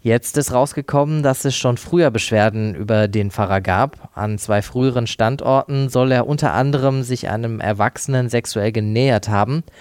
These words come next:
Danach soll er eine Therapie gemacht haben. Dann wurde er nach Kevela versetzt, soll da aber weitere unangemessene Kontakte gehabt haben. Das Bistum Münster hat Fehler im Umgang mit dem Pfarrer eingeräumt.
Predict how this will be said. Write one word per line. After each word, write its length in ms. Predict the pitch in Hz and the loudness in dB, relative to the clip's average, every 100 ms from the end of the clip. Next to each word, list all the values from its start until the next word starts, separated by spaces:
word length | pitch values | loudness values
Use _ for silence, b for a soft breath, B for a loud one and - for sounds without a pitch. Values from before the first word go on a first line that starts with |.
| B B B | B B B
Danach 280 | - 107 107 | -8 -2 -2
soll 200 | - 113 | -2 -2
er 60 | 104 | -2
eine 160 | 113 | -2
Therapie 460 | 107 120 120 139 151 | 0 0 0 2 0
gemacht 420 | 117 92 - - | 2 -2 -6 -12
haben. 400 | - - - - | -12 -12 -14 -12
Dann 200 | - 104 | -4 -4
wurde 200 | 107 110 | 0 2
er 40 | 110 | 2
nach 180 | 107 - | 0 0
Kevela 400 | 131 131 101 90 | 0 0 0 -2
versetzt, 640 | 101 98 135 - - 107 | -2 0 0 -2 -12 -6
soll 200 | 113 113 | 0 2
da 220 | 107 113 | 4 2
aber 340 | 107 123 117 101 | 2 0 0 2
weitere 420 | 104 127 143 123 | 2 2 0 0
unangemessene 840 | - 147 135 139 120 110 - 120 | -2 0 0 0 0 0 0 -4
Kontakte 500 | - 143 135 117 - | -2 -2 0 -2 -4
gehabt 340 | 95 101 - - | -10 -10 -10 -14
haben. 300 | - 143 139 _ B B B B B | -14 -14 -18 _ B B B B B
Das 140 | 135 | -4
Bistum 320 | - 151 151 131 | 0 0 2 4
Münster 360 | 135 - 165 | 2 2 0
hat 100 | 156 | 0
Fehler 360 | - 151 160 127 | 0 2 4 2
im 100 | 87 | 2
Umgang 400 | 110 117 113 113 | -4 0 0 0
mit 100 | 113 | -2
dem 120 | 117 | -2
Pfarrer 320 | - 107 123 | -2 0 0
eingeräumt. 720 | 117 120 98 95 - - - | 2 0 0 -6 -12 -16 -20